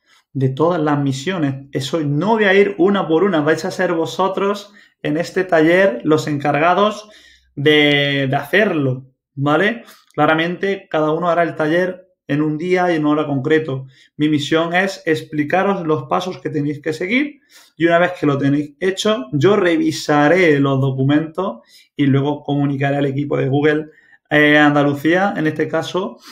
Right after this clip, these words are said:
para que os entregue vuestra insignia correspondiente de co-, de que habéis superado el taller y que habéis convertido en entrenadores de verdad.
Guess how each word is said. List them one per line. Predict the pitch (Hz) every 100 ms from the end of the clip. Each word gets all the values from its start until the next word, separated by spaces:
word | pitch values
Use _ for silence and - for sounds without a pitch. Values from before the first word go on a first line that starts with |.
| - _ - _
para | - 143 139 131
que | 139
os | 135
entregue | 131 131 147 160
vuestra | 151 151 139
insignia | 131 139 143
correspondiente | 135 139 135 139 135 156 165 165 165
de | 156
co-, | 151 139 135
de | - 143
que |
habéis | 143 143
superado | 156 156 147 147
el | 135
taller | 135 139 151
y |
que | 151
habéis | 135
convertido | 135 139 127 135
en | 147
entrenadores | 127 135 143 143
de | 127
verdad. | 123 151